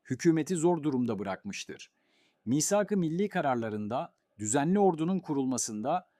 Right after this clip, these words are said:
başkumandanlık kanununun uzatılmasında,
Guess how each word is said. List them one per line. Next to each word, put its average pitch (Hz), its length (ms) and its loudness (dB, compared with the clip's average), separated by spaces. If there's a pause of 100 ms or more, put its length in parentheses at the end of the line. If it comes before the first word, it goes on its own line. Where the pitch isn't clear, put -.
(140)
başkumandanlık 151 880 0
kanununun 151 600 0
uzatılmasında, 139 1000 -2